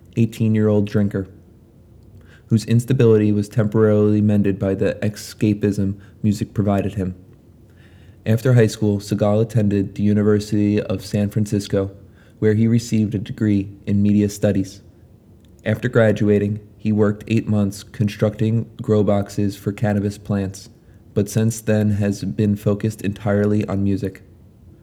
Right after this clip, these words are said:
Recording career. Early career, two thousand and eight to two thousand and eleven. Segall began his recording career as a part-time musician in various underground bands in Orange County and the San Francisco Bay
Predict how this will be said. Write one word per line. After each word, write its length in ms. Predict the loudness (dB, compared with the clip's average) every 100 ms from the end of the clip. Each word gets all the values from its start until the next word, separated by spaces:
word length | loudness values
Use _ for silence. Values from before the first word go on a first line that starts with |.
| -20 -20 -20 -20 -12 -4
Recording 460 | -2 4 4 4
career. 500 | 0 2 2 0 -4 -20 -20 -20 -20 -20 -20 -20 _ -20 0
Early 240 | 2 2
career, 560 | 0 0 2 0 -2 -14 -20 -20 -4
two 140 | -2
thousand 380 | 0 -2 0 2
and 160 | 2
eight 320 | 2 0 -4 -12
to 80 |
two 160 | -4 -4
thousand 360 | 0 0 0 0
and 120 | 2
eleven. 320 | 2 0 -2 -8 -20 -20 -20 -20 -20 -20 -20 -20 -20
Segall 400 | -6 -2 2 2
began 360 | 2 2 2 2
his 200 | 0 0
recording 400 | -2 0 0 0
career 540 | 0 2 2 2 -2 -6
as 140 | -4
a 40 | -2
part-time 500 | -2 -2 0 0 2
musician 600 | 0 0 -2 -2 -4 -6
in 160 | -2 0
various 480 | 2 2 2 0 -2
underground 500 | -2 0 0 0 0
bands 400 | 0 0 0 -4 -6
in 120 | -4
Orange 380 | 0 0 -2 -2
County 480 | -2 0 -2 -4 -8 -20 -12
and 140 | -4 -2
the 40 |
San 220 | 0 -2
Francisco 520 | -2 -2 -2 -2 0
Bay 280 | 2 2 0